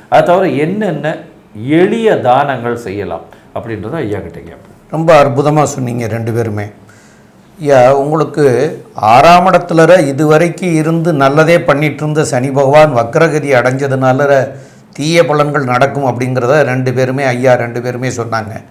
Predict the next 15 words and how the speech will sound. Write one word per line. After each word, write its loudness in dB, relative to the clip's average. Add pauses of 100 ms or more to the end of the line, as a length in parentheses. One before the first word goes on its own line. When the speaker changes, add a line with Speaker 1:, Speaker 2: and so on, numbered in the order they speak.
(520)
Speaker 2:
ஆக 4 (520)
அது -4 (360)
வாஸ்தவம்தான். 0 (640)
அந்த, 0 (300)
இந்த 0
நூத்தி -2
முப்பத்தெட்டு -2
நாட்களுக்கும் 0
வந்து -2 (420)
வர, 4
அதுக்குள்ளர 2
வரக்கூடிய 2
சனிக்கிழமைகள்ல -2 (760)
செய்ய -2
வேண்டிய 0